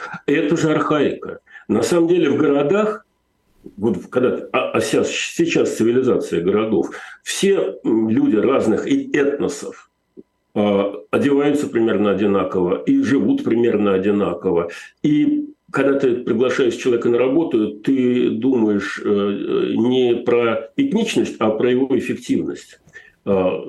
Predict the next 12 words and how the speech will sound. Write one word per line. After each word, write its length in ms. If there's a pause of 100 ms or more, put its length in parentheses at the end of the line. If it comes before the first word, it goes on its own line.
(140)
и 80
это 220
нормально, 420
потому 180
что 140
иначе 300
ты 400
не 120
выдерживаешь 540
конкуренции. 720 (400)
А, 400
м, 360